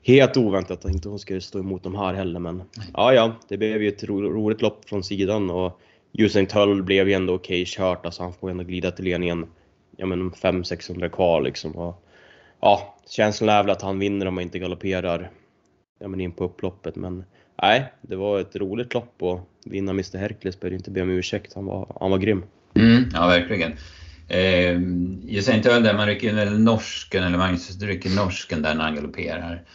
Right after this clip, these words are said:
Speaker 1: Ja.
Speaker 2: Eh, då kan man ju säga att det blir ett ett när det gäller där för, för mister Hercules, för han galopperar ju i Paralympiatravet när Örjan ryckte norsken. Nu
Speaker 1: Exakt.
Speaker 2: hade han ju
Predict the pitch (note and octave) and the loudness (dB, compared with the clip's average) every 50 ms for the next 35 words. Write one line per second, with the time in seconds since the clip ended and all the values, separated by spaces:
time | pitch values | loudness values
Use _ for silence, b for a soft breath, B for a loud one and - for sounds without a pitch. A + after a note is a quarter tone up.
0 | B B B B B B - A#2 A#2 G#2 F#2 D2 - - - _ _ - - E2 | B B B B B B 0 4 4 4 4 2 0 -4 -12 _ _ -8 -4 -2
1 | D#2+ E2 E2 E2 E2+ F#2 F#2+ F#2+ G2 G#2 A#2 A#2+ A2+ F#2 - A#2 A#2+ A2+ G#2 A2 | 0 2 4 4 4 4 4 4 4 4 4 4 2 2 2 2 2 2 4 4
2 | G#2+ G2 G2 - G#2 F#2 G2 G2 G2 G2 F#2+ G#2 - B2 G2+ F#2+ - - B2 A#2+ | 4 4 4 2 2 2 4 6 6 6 4 4 2 0 0 0 0 2 2 4
3 | A#2 A2+ - G#2 G2+ F#2+ F#2 F#2 F2+ F2+ F2+ F#2 G#2 G#2+ A2+ G#2+ G2+ F2 - - | 4 2 -2 -4 -2 0 0 2 2 2 2 2 4 4 4 4 4 2 0 -2
4 | F#2 F2 F2 F2+ - F#2 F2+ F2 - - - E2+ F#2 G2+ G2+ G#2 - - D#2 D2+ | -4 -4 -4 -6 -6 -4 -2 -2 -2 -2 -2 -2 0 0 0 -2 -2 -4 -6 -6
5 | - - F2 E2+ G#2 G#2+ G#2+ A2 A2 G#2+ F#2 G2 F#2+ F2+ F2+ F2+ F2 F2 F2 F2 | -6 -4 -4 -2 -2 -2 0 0 0 0 0 0 0 2 2 2 2 2 0 0
6 | E2+ E2 D#2+ E2 E2 E2 - - F2 E2 E2 E2+ E2 D#2 D2 D#2+ D2 - A2+ A2 | -2 -2 -4 -4 -6 -6 -4 -2 -2 0 0 -2 -2 -2 -4 -4 -4 -2 0 2
7 | A2 G2+ F2+ D2+ D2+ D#2 F2 G#2 A#2+ A#2 A2+ G2 F2 E2 E2 - - D#2 D2+ D2+ | 2 2 0 -2 -4 0 2 4 4 4 4 4 2 0 -2 -6 -8 -10 -10 -10
8 | D2+ - - - - F2 F2 F2 - - - F2 F2+ F#2+ F#2+ F#2+ F#2+ F#2+ - G#2 | -12 -12 -14 -14 -14 -14 -12 -12 -14 -12 -10 -6 -2 0 0 2 2 2 2 2
9 | G#2 G2+ F#2 F#2+ G#2 G2+ G2 G2 F#2 F#2 F#2+ F#2 F2+ F2+ F2 E2+ F#2 G2 | 2 2 2 2 2 2 2 0 -2 -2 -2 -4 -4 -4 -4 -4 -6 -6